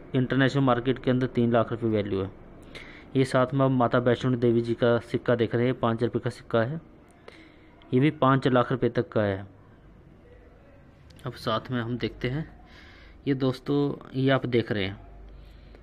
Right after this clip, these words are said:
ये पचास पैसे का कॉइन है, उन्नीस सौ पचासी, नाइनटीन एटी फ़ाइव। ये सिक्का दोस्तों,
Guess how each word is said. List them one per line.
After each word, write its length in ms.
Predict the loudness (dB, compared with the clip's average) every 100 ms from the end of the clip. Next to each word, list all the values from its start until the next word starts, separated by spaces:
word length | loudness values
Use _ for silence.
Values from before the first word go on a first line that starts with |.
| -20 -14 -4
ये 100 | -2
पचास 460 | -2 0 2 0 0
पैसे 280 | 0 0 -2
का 100 | -2
कॉइन 340 | -2 -2 -2
है, 100 | -2 -2
उन्नीस 300 | 0 0 0
सौ 80 | -2
पचासी, 460 | 0 -2 -2 -4
नाइनटीन 360 | -2 -2 2 0
एटी 160 | 0 -4
फ़ाइव। 260 | -2 -4 -6 -16 -20 -20 -20 -20 -18 -16 -6
ये 100 | -4
सिक्का 320 | -4 -4 0 2
दोस्तों, 520 | 2 0 0 0